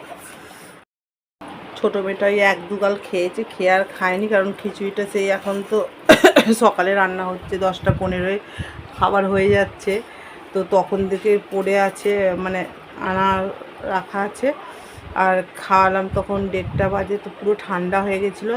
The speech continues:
সেই জন্য ভালো লাগেনি। এক দুবার খেয়েছে, খেয়ে আর খায়নি, আর ভাতও খায়নি। আর আমরা এখন এটা খেয়ে নেবো। আর এখন থেকে ভিডিওটা স্টার্ট করেছি, কারণ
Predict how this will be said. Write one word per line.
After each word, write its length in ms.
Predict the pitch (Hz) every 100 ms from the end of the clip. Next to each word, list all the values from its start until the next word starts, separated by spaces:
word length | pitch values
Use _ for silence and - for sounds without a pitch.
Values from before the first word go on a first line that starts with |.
| 247
সেই 200 | 180 170
জন্য 160 | 170 180 180
ভালো 220 | 180 170 175
লাগেনি। 280 | 180 185 220
এক 160 | 196 170
দুবার 280 | 170 180 180 175
খেয়েছে, 400 | - 170 170 247 240
খেয়ে 220 | - 175
আর 120 | 165 170
খায়নি, 440 | - 165 160 190 311 - - - - - - - -
আর 180 | 185 185
ভাতও 360 | 180 175 - 190
খায়নি। 420 | - 190 180 208 320 - - - - - - - - - - -
আর 140 | 175
আমরা 300 | 175 170 180 190
এখন 180 | 185 190
এটা 200 | 180 190 190
খেয়ে 240 | - 170
নেবো। 180 | 180 196
আর 100 | 214
এখন 240 | 185 180 180 175
থেকে 280 | 175 175 190 185 185 185
ভিডিওটা 380 | 185 175 170 185
স্টার্ট 320 | 180 190 170 -
করেছি, 360 | 185 180 175 220 -
কারণ 260 | 170 202